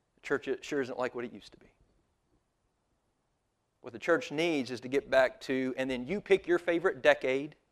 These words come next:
<laughs> or you pick your favorite century, <laughs> and then that's in your mind, in my mind, what,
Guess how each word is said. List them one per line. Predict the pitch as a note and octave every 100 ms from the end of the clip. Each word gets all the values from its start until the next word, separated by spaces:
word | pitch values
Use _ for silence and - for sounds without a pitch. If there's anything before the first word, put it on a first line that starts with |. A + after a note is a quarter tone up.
| _ _ - -
<laughs> | D#3 -
or | C3
you | C3+ E3
pick | - E3+
your | D#3
favorite | - D3+ C#3 -
century, | - G3+ F3+ - A2+ C3+ - _ _ _ _
<laughs> | - - - - -
and | D3 D#3+
then | D#3+
that's | F3+ F3
in | F#3+ E3+ E3+
your | F3 G3+
mind, | F#3 D#3 E3
in | D#3
my | C#3+ E3+ F#3
mind, | D3+ B2+ C#3+ C#3
what, | D#3 -